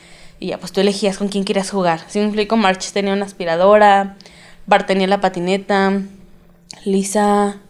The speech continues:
oye, no me acuerdo qué tenían Lisa ni Homero. Yo supongo que Lisa tendría el saxofón, no sé, como que me parece lógico, pero no me acuerdo, la, la verdad, yo siempre elegía a March o a Bart, porque eran una verga los dos. Este, y era estar persiguiéndolos,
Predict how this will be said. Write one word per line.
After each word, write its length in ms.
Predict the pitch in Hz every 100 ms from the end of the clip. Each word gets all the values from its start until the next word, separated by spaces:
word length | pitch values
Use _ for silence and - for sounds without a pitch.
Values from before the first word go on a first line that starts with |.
| _ - - _ _ _ _ _ _ -
oye, 300 | - 214 214
no 80 | 220
me 60 |
acuerdo 220 | 214 214 220
qué 80 |
tenían 280 | 226 226 214
Lisa 220 | 220 226 233
ni 100 | 220
Homero. 360 | 190 196 220 - - - - -
Yo 100 | 226
supongo 280 | 226 247
que 100 | 220
Lisa 180 | 214 220
tendría 260 | 247 233 202
el 60 | 208
saxofón, 520 | 254 233 202 233 339 - - -
no 300 | 220 233 269
sé, 100 | 277
como 160 | 262
que 80 | 214
me 100 | 208
parece 260 | 196 202 226
lógico, 480 | 226 247 233 359 - _ - - - -
pero 120 | 208
no 60 | 196
me 80 | 214
acuerdo, 320 | 214 214 190
la, 160 | 180 175
la 180 | 170
verdad, 180 | 180 180
yo 120 | 190
siempre 200 | 196 220
elegía 240 | 233 196 202
a 20 |
March 320 | 185 127 160 -
o 80 | 185
a 60 |
Bart, 340 | 175 156 113 - -
porque 240 | 165 -
eran 180 | - 185
una 160 | 190
verga 240 | - - -
los 180 | 170 170
dos. 220 | 175 - - _ - - - - - -
Este, 220 | 208 180
y 80 | 196
era 100 | 208
estar 180 | 208 214
persiguiéndolos, 960 | 233 214 185 202 208 202 202 208 208